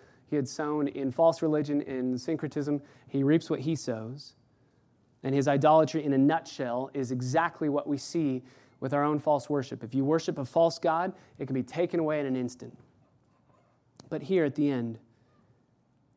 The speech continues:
verse thirty, "The sons of Dan set up for themselves the graven image up in the north,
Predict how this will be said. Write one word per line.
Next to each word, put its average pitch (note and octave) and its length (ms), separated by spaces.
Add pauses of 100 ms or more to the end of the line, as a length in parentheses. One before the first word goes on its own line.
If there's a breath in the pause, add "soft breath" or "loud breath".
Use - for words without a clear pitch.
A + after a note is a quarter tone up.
(260)
verse D#3+ 240
thirty, C#3 280
"The B2+ 140
sons E3 340
of D3 160
Dan C3+ 280
set D3+ 300
up C#3+ 220
for D#3 80
themselves C3+ 560
the C3 100
graven D3 480
image A#2+ 600
up D#3 180
in D#3 120
the C#3+ 60
north, C#3 440